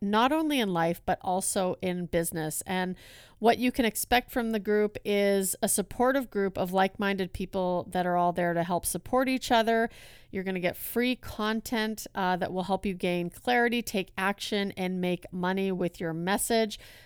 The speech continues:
We're gonna have live expert interviews. Of course, we focus on discovering your calling or your purpose. If you are kind of in that early stage of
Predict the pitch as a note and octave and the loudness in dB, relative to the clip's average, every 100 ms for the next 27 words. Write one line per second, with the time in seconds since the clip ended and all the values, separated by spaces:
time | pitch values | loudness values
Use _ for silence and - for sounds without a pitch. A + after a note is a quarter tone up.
0 | - - F#3+ G3 F3+ F3+ F3+ F#3 G3 G#3 | -10 -4 -2 -2 -2 -2 0 2 4 4
1 | G3 - - B3+ - - A#3+ - A3+ A#3+ | 0 -2 0 0 0 2 2 2 -2 -2
2 | G#3+ A3 A3+ A#3 A3+ - - - - F#3+ | -2 0 2 2 -2 -8 -18 -6 -4 -4
3 | - G#3+ G3+ G3+ - G3 G3+ - G#3+ G#3 | -2 0 0 0 -4 -4 -4 0 0 0
4 | A3+ G#3 G3 F#3+ - G3+ G3 G3+ G#3 G3 | -2 -2 -2 -2 0 2 4 4 2 0
5 | F3 - G3+ G#3 G#3+ G3+ F#3 F3 - A3 | -2 0 2 2 2 0 0 0 -2 -2
6 | G#3+ A#3 A3 - F3+ F#3+ - F#3 G3 G#3 | 0 0 0 -4 -4 -4 -4 0 2 2
7 | - G3+ G3+ G3+ F#3+ F3+ - - F#3+ G3 | -2 -2 0 0 0 -2 -4 -2 -2 0
8 | G3+ - - F#3+ F#3+ F3+ F#3 E3+ | 0 -2 0 2 0 0 0 -2